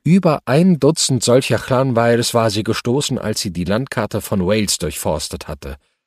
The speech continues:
Aber nur ein einziges Llanfair lag in der Nähe des Passes neben dem Mount Snowdon, dem höchsten Berg von Wales. Das musste es also sein. Die junge Frau schüttelte ungläubig den Kopf.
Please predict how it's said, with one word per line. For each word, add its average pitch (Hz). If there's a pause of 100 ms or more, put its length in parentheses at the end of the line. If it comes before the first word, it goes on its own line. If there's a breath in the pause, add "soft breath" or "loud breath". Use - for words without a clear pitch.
(220)
Aber 160
nur 190
ein 185
einziges 151
Llanfair 139
lag 127
in 131
der 123
Nähe 143
des 117
Passes 131
neben 123
dem 110
Mount 113
Snowdon, 92 (140)
dem 73
höchsten 117
Berg 117
von 80
Wales. 69 (520)
Das 90
musste 107
es 120
also 113
sein. 95 (800)
Die 196
junge 180
Frau 135
schüttelte 135
ungläubig 107
den 87
Kopf. -